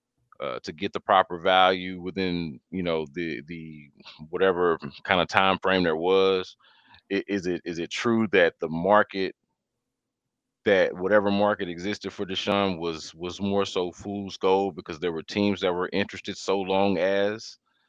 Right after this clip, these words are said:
and, and then, of course, the, the obvious, the, the legal side of things, like, if, if that is not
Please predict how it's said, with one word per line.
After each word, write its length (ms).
and, 200
and 240
then, 360
of 120
course, 360
the, 280
the 120
obvious, 540
the, 140
the 60
legal 380
side 340
of 80
things, 400
like, 220
if, 140
if 220
that 220
is 160
not 320